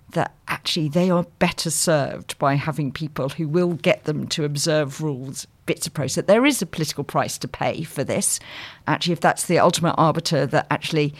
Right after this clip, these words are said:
you know, you do do better when you're not just repeatedly dogged by scandal after scandal. And you might never know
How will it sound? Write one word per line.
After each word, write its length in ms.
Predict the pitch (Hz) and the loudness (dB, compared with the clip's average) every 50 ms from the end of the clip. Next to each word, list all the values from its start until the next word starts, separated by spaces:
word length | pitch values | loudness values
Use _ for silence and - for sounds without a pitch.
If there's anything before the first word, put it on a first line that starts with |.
| - - - - - - - - | -14 -16 -16 -16 -16 -12 0 4
you 60 | 196 | 4
know, 140 | 175 156 131 - | 4 4 4 2
you 120 | - 240 | 0 0
do 160 | 233 - 277 247 | 4 4 4 4
do 200 | 190 180 170 165 | 4 4 2 2
better 420 | - 143 135 - - - 151 143 | 2 0 -2 0 0 -2 0 2
when 240 | 147 156 156 156 151 | 2 2 2 4 2
you're 100 | 160 170 | 2 2
not 280 | 180 196 196 - - | 4 2 2 0 -4
just 500 | - - - 143 147 147 - - - - - - - _ | -4 -2 0 0 0 -2 -4 -8 -10 -14 -20 -20 -16 _
repeatedly 720 | - 175 - - - - 220 202 - - 160 143 147 135 | -2 -2 -2 -2 -4 -2 -2 -2 -2 -2 -2 -2 -4 -4
dogged 420 | 123 - 156 143 147 143 127 - | -2 0 0 0 0 -2 -4 -4
by 160 | - 139 139 139 | -2 0 0 0
scandal 600 | 135 - - - 175 165 165 165 143 156 - - | 0 -2 0 2 4 4 4 4 2 0 -2 -2
after 220 | 139 143 139 - | -2 -4 -4 -4
scandal. 400 | - - - 151 143 139 123 120 | -8 -2 0 0 0 0 0 -2
And 100 | 143 170 | 0 2
you 60 | 175 196 | 4 6
might 340 | 220 240 269 254 - - - | 6 6 6 4 0 -2 0
never 300 | 190 190 202 220 190 196 | 4 6 6 6 6 4
know 320 | 175 165 139 - - - | 2 2 2 0 -2 -8